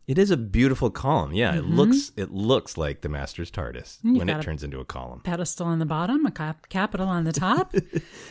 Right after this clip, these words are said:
Speaker 1: Yeah.
Speaker 2: I will say that none of your piles right now make me nervous.
Speaker 1: Oh, really?
Speaker 2: Yeah.
Speaker 1: Oh, good. I thought that one for sure.
Speaker 2: Mm-hmm.
Speaker 1: W-, now that we've talked a lot about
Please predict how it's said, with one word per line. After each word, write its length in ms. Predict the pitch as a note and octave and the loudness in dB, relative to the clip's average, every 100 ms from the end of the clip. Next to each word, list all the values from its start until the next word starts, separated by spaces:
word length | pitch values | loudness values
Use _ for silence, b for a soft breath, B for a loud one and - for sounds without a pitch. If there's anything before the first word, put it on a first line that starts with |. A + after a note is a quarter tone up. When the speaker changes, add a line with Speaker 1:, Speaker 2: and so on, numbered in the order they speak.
| - | -6
Speaker 1:
Yeah. 160 | B3+ C4+ | 2 6
Speaker 2:
I 80 | B3 | 8
will 140 | D4 | 8
say 320 | C4+ C#4 C4 | 6 4 4
that 240 | D#3+ F#3 - | 0 -2 0
none 260 | G3+ G#3 | 4 6
of 80 | A#3 | 4
your 100 | G#3 | 2
piles 300 | E3+ F3+ E3 | -2 -2 -2
right 140 | D#3 D3 | -4 -8
now 140 | D3 | -8
make 200 | C#3 D3+ | -10 -10
me 80 | D#3+ | -12
nervous. 440 | D#3 A2+ - - - | -14 -16 -12 -8 -2
Speaker 1:
Oh, 180 | C4 | -2
really? 380 | A#3+ D4 D4+ D3 F#2+ | -2 -2 0 0 -2
Speaker 2:
Yeah. 140 | F3 - - | -6 -12 -6
Speaker 1:
Oh, 100 | D#4+ | -4
good. 240 | - - | -2 -4
I 100 | G#2+ | -2
thought 280 | D3 E3+ A2 | 0 0 0
that 180 | F2 D#2 | -4 -6
one 140 | D2 | -10
for 160 | C#2 D2+ | -10 -10
sure. 560 | - - G2 D#2+ C2 - - | -8 0 2 2 -2 -10 -10
Speaker 2:
Mm-hmm. 80 | E3+ | -6
Speaker 1:
W-, 140 | F2+ C#2+ | -4 -2
now 200 | E2+ D#2 | -2 0
that 120 | D#2+ | -2
we've 140 | D2+ - | -2 0
talked 240 | E2 D#2+ | 0 0
a 40 | D2+ | -2
lot 160 | D2 | -2
about 260 | C#2 C2+ | -4 -6